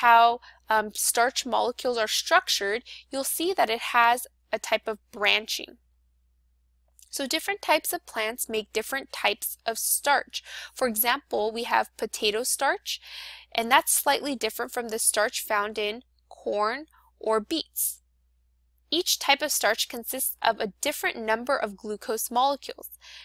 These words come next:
Different starches also may show different patterns of branching. So it could have a different number of glucose molecules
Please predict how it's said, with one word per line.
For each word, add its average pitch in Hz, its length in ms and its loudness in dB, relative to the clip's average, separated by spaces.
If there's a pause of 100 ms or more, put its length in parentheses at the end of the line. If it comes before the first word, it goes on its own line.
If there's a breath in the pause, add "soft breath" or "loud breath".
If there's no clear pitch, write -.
(140 loud breath)
Different 381 380 -2
starches 233 560 -2 (100)
also 294 360 0
may 226 180 -4
show 220 220 -2
different 220 400 -6 (120)
patterns - 960 2 (200)
of 220 140 -4
branching. - 440 -2
So - 120 -2
it 226 80 -2
could 233 140 -10
have 220 240 6
a 220 60 -2
different 226 440 -4
number 233 640 -2 (440 soft breath)
of 262 120 0
glucose 320 440 -6
molecules 302 520 -2